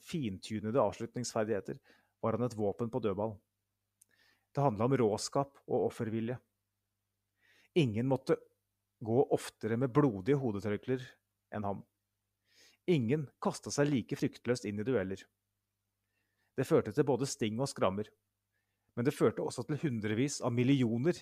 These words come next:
i klubbkassa, samt sølvtøy i troféskapet. Både i tjue tolv mot West Bromwich og i tjue tretten mot Newcastle skåret han det avgjørende målet i siste serierunde som ga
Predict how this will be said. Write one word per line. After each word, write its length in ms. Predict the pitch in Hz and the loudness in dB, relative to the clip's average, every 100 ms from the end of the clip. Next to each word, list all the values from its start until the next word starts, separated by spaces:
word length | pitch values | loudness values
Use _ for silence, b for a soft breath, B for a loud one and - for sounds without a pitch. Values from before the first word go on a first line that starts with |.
| - | -10
i 80 | |
klubbkassa, 540 | - 135 - 120 - 131 _ _ _ _ _ _ _ | -4 -4 -2 -6 -4 -8 _ _ _ _ _ _ _
samt 460 | - 120 135 _ - | -6 -4 -4 _ -18
sølvtøy 640 | - 165 101 - 123 135 | -2 0 0 -4 -2 -2
i 140 | - 107 | -2 -8
troféskapet. 640 | - 131 104 - 110 131 - _ _ _ _ _ _ _ _ _ _ _ _ _ _ _ _ - B B B B - | -8 -4 -4 -2 -6 -6 -12 _ _ _ _ _ _ _ _ _ _ _ _ _ _ _ _ -20 B B B B 0
Både 200 | 147 127 | 2 2
i 60 | - | 0
tjue 220 | 147 135 | 2 2
tolv 240 | 131 123 139 | 4 4 4
mot 120 | 135 127 | -2 2
West 160 | 131 127 | 2 4
Bromwich 380 | 107 123 - - b | 2 2 -4 -16 b
og 80 | - | -2
i 80 | 151 | 2
tjue 200 | 151 131 | 2 2
tretten 280 | 143 107 - 120 | 2 -2 -2 -4
mot 80 | |
Newcastle 460 | 113 98 107 - 135 b - | -4 0 -2 -2 -12 b -16
skåret 320 | - 147 104 | 0 4 4
han 80 | 107 | 2
det 100 | - | 2
avgjørende 400 | 104 98 113 131 | 2 0 -2 -2
målet 280 | 113 101 139 _ - | 0 0 -2 _ -12
i 80 | 143 | -6
siste 320 | 147 - 131 | -6 -6 -4
serierunde 480 | 117 98 101 110 127 | -2 -2 -2 -4 -4
som 120 | - 123 | -6 -2
ga 120 | 110 | 0